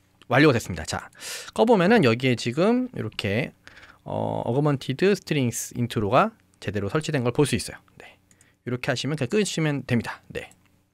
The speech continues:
이번에는 디에이더블유에서 한번 체크해보죠. 네, 큐베이스에서는, 네, 일단은 플러그인이, 네, 제대로 들어왔는지 확인을 하고요.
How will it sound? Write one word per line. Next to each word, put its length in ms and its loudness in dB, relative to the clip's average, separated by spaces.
이번에는 260 4
디에이더블유에서 720 4
한번 200 6
체크해보죠. 640 2
네, 120 -12
큐베이스에서는, 1200 2
네, 520 -4
일단은 560 -2
플러그인이, 1000 2
네, 80 -12
제대로 320 -4
들어왔는지 640 2
확인을 420 2
하고요. 480 2